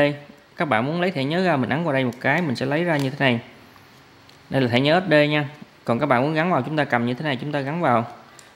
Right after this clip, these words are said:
Và sau đó chúng ta đóng nắp lại. Và các bạn có thể bấm vào nút on off này để khởi động máy nè. Rồi khi mà khởi động xong thì màn hình nó sẽ như thế này ha. Thì, à, cái máy mình đang sở hữu đây thì, à,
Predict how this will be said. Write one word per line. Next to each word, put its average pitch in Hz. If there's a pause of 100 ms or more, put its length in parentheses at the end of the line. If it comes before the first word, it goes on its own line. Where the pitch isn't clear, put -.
(140)
Và -
sau 131
đó 147
chúng 160
ta 147
đóng 139
nắp 170
lại. 113 (1900)
Và 127
các 160
bạn 139
có 160
thể 143
bấm 170
vào 175
nút 156
on 151
off 170
này 139
để 127
khởi 147
động 127
máy 156
nè. 196 (2750)
Rồi 131
khi 165
mà 143
khởi 147
động 131
xong 151
thì 143
màn 127
hình 123
nó 147
sẽ 156
như 156
thế 165
này 156
ha. 147 (1200)
Thì, 127
à, 127 (340)
cái 165
máy 180
mình 151
đang 143
sở 139
hữu 139
đây 147
thì, 127
à, 123